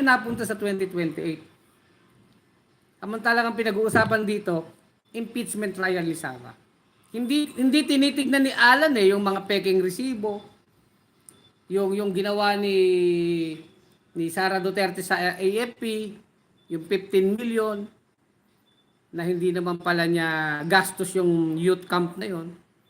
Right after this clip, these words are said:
Pinalabas na gastos niya, fifteen million, di ba? Yung panunuhol ni Sara,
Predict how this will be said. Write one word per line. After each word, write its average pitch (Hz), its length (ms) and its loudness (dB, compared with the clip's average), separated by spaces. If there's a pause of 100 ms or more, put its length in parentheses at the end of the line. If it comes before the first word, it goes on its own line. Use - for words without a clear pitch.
(260)
Pinalabas 170 480 -6
na 170 80 -2
gastos 170 320 -4
niya, - 160 -8
fifteen 165 400 -2
million, 196 320 -2
di 190 80 -8
ba? 285 160 -8 (480)
Yung 214 160 -2
panunuhol 233 640 2
ni 220 80 -4
Sara, 214 320 4